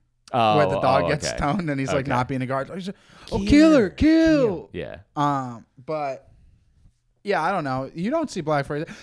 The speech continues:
Speaker 2: Maybe there are.
Speaker 1: You don't, I don't, I don't think you see a lot of, you don't see many black people in the kink community in general. I don't see black people, like, practicing ju-
Speaker 2: They're in the cuckolding communities, the swinging
Speaker 1: As the
Speaker 2: communities.
Speaker 1: bull.
Speaker 2: Yes.
Speaker 1: That's different though. That's just, "I'm just getting pussy where I can get it."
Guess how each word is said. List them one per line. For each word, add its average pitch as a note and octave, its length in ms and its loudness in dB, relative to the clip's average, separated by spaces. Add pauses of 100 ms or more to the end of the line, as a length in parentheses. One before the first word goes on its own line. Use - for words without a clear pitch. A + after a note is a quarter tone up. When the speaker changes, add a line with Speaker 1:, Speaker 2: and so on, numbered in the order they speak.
(120)
Speaker 2:
Maybe F4+ 280 -2
there F#3+ 260 -2
are. C3 440 -6 (220)
Speaker 1:
You G#3+ 140 -6
don't, C#4+ 120 -2
I G#3 80 -2
don't, B3 160 -2
I F3+ 60 0
don't A#3+ 160 -4
think A3 160 -10
you F3 60 -10
see F#3 100 -8
a F3 60 -8
lot D#3 160 -6
of, D3 120 -4
you C#3+ 120 -8
don't A3+ 140 -12
see G#3+ 160 -12
many F3+ 240 -8
black A2+ 280 -6
people - 320 -12
in A#2 220 -10
the G#2+ 60 -10
kink - 280 -16
community G2 400 -10
in E2 80 -12
general. F#2 240 -10
I G#2 40 -6
don't B2+ 100 -8
see C#3 120 -10
black F#2+ 380 -6
people, F#2 320 -12 (200)
like, F2 160 -10
practicing F#2 580 -8
ju- D#2 120 -16 (600)
Speaker 2:
They're F3+ 160 0
in G3+ 100 -6
the F3+ 80 -6
cuckolding B2+ 540 -6
communities, A2 760 -16
the C3+ 80 -10
swinging D#3+ 460 -8
Speaker 1:
As C#3+ 180 2
the A#2+ 120 -10
Speaker 2:
communities. A2+ 80 -8
Speaker 1:
bull. C3 400 2 (340)
Speaker 2:
Yes. - 360 -10
Speaker 1:
That's D3 240 2
different B2 280 -2
though. F#2+ 140 0
That's A2 220 -2
just, F#2 120 -8
"I'm G#2 160 -4
just E2+ 140 -10
getting E2+ 220 -8
pussy F#2 260 -10
where G2 140 -8
I - 20 -8
can G#2 160 -14
get - 180 -14
it." - 120 -20